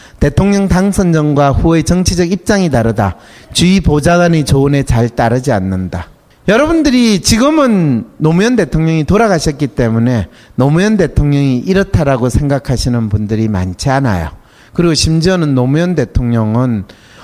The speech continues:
어, 지금 현대사에서 그 열 명 정도의 대통령 중에서 가장 존경받는 대통령이 누구냐라고 지금 국민들에게 여론조사를 하면 일 위가 되시는 대통령이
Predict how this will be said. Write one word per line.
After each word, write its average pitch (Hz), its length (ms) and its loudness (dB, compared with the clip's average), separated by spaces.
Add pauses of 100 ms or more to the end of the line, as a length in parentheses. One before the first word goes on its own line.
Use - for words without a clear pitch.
(140)
어, 143 560 2 (200)
지금 180 560 0
현대사에서 180 1040 0
그 147 480 -2 (640)
열 180 120 4
명 196 200 2
정도의 147 420 0
대통령 147 520 -2
중에서 110 640 0
가장 196 420 0
존경받는 156 920 0
대통령이 123 600 -2
누구냐라고 117 800 -2
지금 110 340 -6
국민들에게 110 840 -2 (280)
여론조사를 127 720 0
하면 98 380 -2 (300)
일 220 160 0
위가 208 240 0
되시는 110 500 0
대통령이 113 600 0